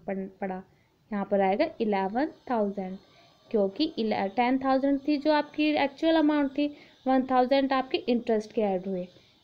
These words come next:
तो यहाँ पर आ जाएगा इलेवन थाउजेंड, क्योंकि जब हम loan पर, अ, कोई loan लेते हैं तो हमें उसकी किस्तें भी चुकानी पड़ती हैं, ठीक है। किस्तें भी चुकाओ, पे जो ब्याज आता है वो भी हमें कब चुकाना पड़ता है, यानी वन थाउजेंड ये, अ, interest के हैं,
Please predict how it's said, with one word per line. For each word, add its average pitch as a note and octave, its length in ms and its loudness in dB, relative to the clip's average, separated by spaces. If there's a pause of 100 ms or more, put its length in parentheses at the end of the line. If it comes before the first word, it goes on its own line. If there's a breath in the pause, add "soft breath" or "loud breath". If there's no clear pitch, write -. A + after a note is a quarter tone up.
तो A#3 60 0
यहाँ G#3+ 320 0
पर G#3 100 2
आ G3 100 2
जाएगा G3+ 340 0 (100)
इलेवन G#3+ 340 -2 (120)
थाउजेंड, G3 420 -2
क्योंकि A3 220 -2
जब C4+ 160 4
हम C4+ 140 4
loan C4 240 2
पर, C4 280 0 (420 loud breath)
अ, - 340 -6 (260)
कोई A#3 200 4
loan B3 340 4
लेते A#3 260 2
हैं C#4 200 2
तो D#4 140 2
हमें C4+ 160 6
उसकी B3 240 0
किस्तें C4+ 420 -2
भी C#4+ 100 0
चुकानी C4 420 0
पड़ती F#3 480 -8
हैं, F#3+ 260 -12
ठीक C#4 220 -10
है। - 60 -6 (440 soft breath)
किस्तें B3+ 300 2
भी A#3+ 60 -4
चुकाओ, C4 280 4
पे C4+ 220 -2
जो D4+ 120 2
ब्याज B3 420 4
आता A#3 260 2
है C4 120 4
वो C#4 180 4
भी A#3 140 2
हमें C4 300 4
कब F#4 440 -6
चुकाना B3 380 0
पड़ता A3 340 -4
है, F#3+ 80 -2
यानी G#3 200 -2
वन C4+ 200 0
थाउजेंड G#3 420 -4
ये, D#4 60 -2
अ, - 520 -10
interest A3 520 -2
के F#3+ 100 -8
हैं, F3+ 320 -10